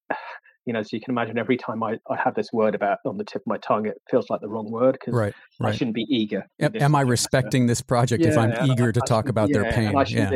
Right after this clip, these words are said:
Speaker 2: yeah.
Speaker 1: excited and stuff like that. But, you know, I, I know that I'm using these words because they're, they're positive words.
Speaker 2: Mm-hmm.
Speaker 1: In that way, and I know that I've made the work in a really respectful way, so it's okay. Um, but yeah, so it, it's, it feels really good to be immersed in the work again, and, you know, and I've been having conversations, you know, w-, with,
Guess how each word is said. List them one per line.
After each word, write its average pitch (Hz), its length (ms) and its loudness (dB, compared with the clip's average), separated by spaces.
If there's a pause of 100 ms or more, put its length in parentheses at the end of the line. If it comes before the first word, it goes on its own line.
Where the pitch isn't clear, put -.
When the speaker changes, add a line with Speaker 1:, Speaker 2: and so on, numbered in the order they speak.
Speaker 2:
yeah. 107 100 -2
Speaker 1:
excited 110 300 -4
and - 100 -14
stuff - 200 -10
like 110 180 0
that. - 140 -14
But, 147 140 6
you 147 60 4
know, 120 140 4
I, 123 200 4
I 120 80 2
know 127 280 4
that 110 100 2
I'm 110 140 -4
using 113 240 -4
these - 160 -6
words 208 240 0
because - 280 -12
they're, 208 140 -8 (140)
they're 120 100 0
positive 104 540 -8
words. 95 360 -8
Speaker 2:
Mm-hmm. 104 340 2 (360)
Speaker 1:
In - 80 -8
that - 160 -8
way, 107 160 -6
and 101 100 -6
I 104 40 -6
know 110 240 -2
that 95 120 -6
I've - 120 -10
made 104 200 0
the 101 60 -4
work 98 260 -6
in 101 80 -8
a 98 40 -12
really 98 180 -8
respectful - 480 -8
way, 98 180 -8
so - 140 -8
it's - 140 -8
okay. 104 280 -10 (160)
Um, 107 240 -6 (640)
but 135 120 4
yeah, 127 180 6
so - 160 2
it, 117 160 4
it's, 117 300 0
it 120 160 0
feels 123 280 2
really 110 140 -2
good 107 240 -6
to 107 140 -12
be 95 360 -4
immersed 101 440 -6
in 101 60 -10
the 98 60 -6
work 101 260 -4
again, 101 260 -8
and, 107 160 -8 (300)
you 151 80 2
know, 127 80 6
and 127 100 4
I've 120 100 0
been 123 140 0
having 113 200 -4
conversations, 113 680 -2
you 120 80 -12
know, 101 80 -6
w-, 104 160 -10
with, 104 180 -6